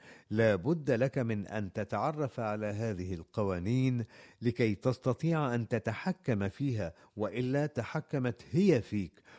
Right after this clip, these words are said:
وأنت مغمض العينين. افتح عينيك على هذه القوانين، افتح عينيك على هذه السنن لكي تكون أنت المتحكم،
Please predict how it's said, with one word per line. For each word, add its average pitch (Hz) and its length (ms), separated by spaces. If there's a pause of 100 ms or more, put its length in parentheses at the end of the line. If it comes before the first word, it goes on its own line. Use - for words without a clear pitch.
(160)
وأنت 110 760
مغمض 98 480
العينين. 90 760 (280)
افتح 107 400
عينيك 104 560
على 101 260
هذه 101 360
القوانين، 120 720 (380)
افتح 113 320
عينيك 113 480
على 127 260
هذه 139 440
السنن 120 480 (280)
لكي 113 380
تكون 120 500
أنت 139 460
المتحكم، 98 1000